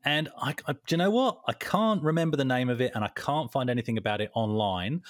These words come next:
Uh, and I don't think it did very well. But towards the end of my Amiga ownership, there was a magazine that was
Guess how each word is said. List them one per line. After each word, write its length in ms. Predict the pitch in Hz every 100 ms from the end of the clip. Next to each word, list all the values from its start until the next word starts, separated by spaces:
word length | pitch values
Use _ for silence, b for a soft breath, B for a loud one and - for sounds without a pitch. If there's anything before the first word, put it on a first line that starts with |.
| B B B
Uh, 140 | 113 113
and 120 | 117
I 40 | 123
don't 220 | 156 190
think 120 | 185
it 120 | 151
did 180 | 151 160
very 200 | 131 107
well. 240 | 98 98 110
But 180 | 131 -
towards 360 | 135 180 139
the 180 | 160 147
end 160 | 170 175
of 100 | 147
my 160 | 139
Amiga 320 | 131 131 127 123
ownership, 380 | 127 - 98 104
there 120 | 120
was 120 | 127
a 40 | 135
magazine 720 | 143 170 196 165 147 139 135
that 160 | 131 120
was 320 | 123 123